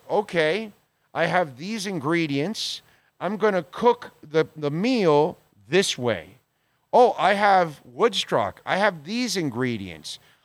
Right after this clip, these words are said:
Okay, one guy's strength is passing, the other guy's strength is running. I'm gonna use these ingredients this way. Oh, I have a three-headed monster at running back and an ultra smart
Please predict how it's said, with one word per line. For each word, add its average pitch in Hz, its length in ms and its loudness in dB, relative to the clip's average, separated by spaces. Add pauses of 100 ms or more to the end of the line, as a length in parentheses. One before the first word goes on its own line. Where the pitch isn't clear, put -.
(120)
Okay, 160 340 0
one 165 320 0
guy's 175 260 2
strength 170 420 -4
is 143 120 -10
passing, 233 640 -2
the 147 120 -2
other 170 160 -2
guy's 156 240 -2
strength 151 380 -6
is 107 160 -12
running. 196 420 0 (380)
I'm 247 180 -2
gonna 220 200 0
use 190 340 -6
these 165 320 -8
ingredients 165 840 -4 (160)
this 175 460 -2
way. 117 320 -2 (1160)
Oh, 247 300 6
I 196 200 -2
have 202 340 0
a 156 160 -4
three-headed 190 640 -2
monster 160 640 0
at 135 120 2
running 151 460 2
back 120 400 2 (560)
and 151 160 0
an 143 260 -2 (160)
ultra 196 520 2
smart 196 600 4